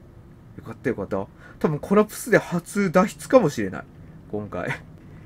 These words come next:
うん。ピーシーでもまだね、コラプスで脱出したことないからね。あ、その、八攻防戦からのコラプス戦ね。それで脱出したことまだ一回もないんで、初脱出ですね、コラプス。あ、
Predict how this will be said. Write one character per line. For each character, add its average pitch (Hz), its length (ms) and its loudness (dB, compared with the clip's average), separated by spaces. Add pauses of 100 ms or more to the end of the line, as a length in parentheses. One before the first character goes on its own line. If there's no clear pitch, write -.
(360)
う 131 40 -10
ん。 113 340 -8 (200)
ピ 196 120 0
ー - 20 2
シ 240 140 -2
ー - 20 2
で 254 80 6
も 269 80 4
ま 170 100 6
だ 165 120 8
ね、 170 260 4
コ - 120 -2
ラ 165 100 6
プ - 120 -14
ス - 220 -8
で 123 260 2 (1200)
脱 135 140 -2
出 - 180 -6
し - 60 -6
た 131 80 2
こ 123 80 -14
と 120 80 -8
な 151 180 2
い 156 60 0
か - 120 -6
ら - 80 -10
ね。 - 180 -16 (120)
あ、 113 180 0 (200)
そ 127 100 -4
の、 110 180 -4
八 208 300 2
攻 147 200 4
防 151 140 2
戦 160 380 -4 (160)
か 160 140 0
ら 165 120 4
の 214 160 4
コ - 140 -2
ラ 107 100 4
プ - 80 -12
ス - 160 -16
戦 110 200 -4
ね。 151 160 -8 (300)
そ - 100 0
れ 180 60 0
で 131 60 -6
脱 143 140 2
出 - 160 -6
し - 40 -6
た 156 60 0
こ 131 80 0
と 123 80 -4
ま 127 120 -2
だ 143 80 0
一 123 100 -4
回 190 160 0
も 123 60 -4
な 98 80 -4
い 87 40 -8
ん 90 60 -10
で、 98 240 -10 (400)
初 - 260 -8
脱 180 140 4
出 - 160 -6
で - 60 -8
す - 100 -18
ね、 - 100 -12
コ - 80 -14
ラ - 80 -8
プ - 100 -20
ス。 - 160 -20 (2000)
あ、 131 180 0